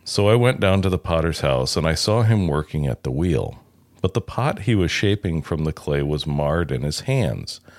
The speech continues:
So the potter formed it into another pot, shaping it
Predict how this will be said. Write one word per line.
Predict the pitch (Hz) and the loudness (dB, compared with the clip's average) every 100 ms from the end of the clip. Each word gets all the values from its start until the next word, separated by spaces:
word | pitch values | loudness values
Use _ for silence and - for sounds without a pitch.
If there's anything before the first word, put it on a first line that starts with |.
| - - - - _ _ | -20 -20 -20 -20 _ _
So | - 110 | -2 0
the | 104 107 | 2 -2
potter | - 131 143 151 | -4 -2 0 0
formed | - 113 110 101 | 0 2 2 2
it | 82 | 0
into | 82 73 82 | 0 0 2
another | 120 180 143 | 2 4 2
pot, | - 69 62 - _ - _ _ _ _ _ | 0 -2 -2 -6 _ -20 _ _ _ _ _
shaping | - - 120 127 101 85 | -6 2 2 2 2 2
it | 76 | 0